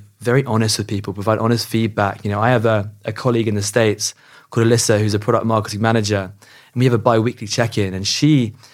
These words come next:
she said, "Freddie, you know, you've got so many ideas, but you need to be more surgical with them." So having that ability to, to converse with people, give me that feedback, I think is really crucial to helping me develop as a salesperson. So I'm very, very grateful for that.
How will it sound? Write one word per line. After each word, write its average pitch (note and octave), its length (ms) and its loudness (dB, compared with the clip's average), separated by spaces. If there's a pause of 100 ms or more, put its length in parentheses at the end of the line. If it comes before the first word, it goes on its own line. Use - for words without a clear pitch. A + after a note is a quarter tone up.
(340)
she - 100 -8
said, A#2 140 0
"Freddie, B2+ 260 4
you A2 80 4
know, G#2+ 80 2
you've G#2 160 2
got - 140 -6
so C3+ 180 0
many B2 160 2
ideas, G#2 580 -2
but - 100 -14
you A2 60 -12
need A2+ 80 -6
to A2 60 -14
be A2+ 60 -6
more G#2+ 180 -2
surgical G#2+ 480 -2
with G2+ 100 -4
them." F#2+ 200 -6
So G#2+ 220 -2 (320)
having D#3 300 2
that D3 140 4
ability A#2+ 480 0
to, G#2+ 260 2
to - 200 -10
converse A2+ 400 2
with F#2+ 100 -6
people, G#2+ 300 0
give A#2 160 -2
me A#2+ 120 2
that G#2+ 160 0
feedback, A2 480 -2
I G#2 60 -6
think G#2 240 -6
is G2+ 140 -2
really G#2 160 0
crucial G#2 360 -4
to G2 200 -2
helping G#2+ 320 -4
me G2+ 80 -2
develop G2 320 -6
as - 80 -8
a F#2+ 40 -8
salesperson. F#2 600 -8
So - 140 -6
I'm G#2 80 -2
very, G#2 200 0
very G2+ 160 -2
grateful G2 320 -10
for F#2+ 140 -16
that. F#2 200 -14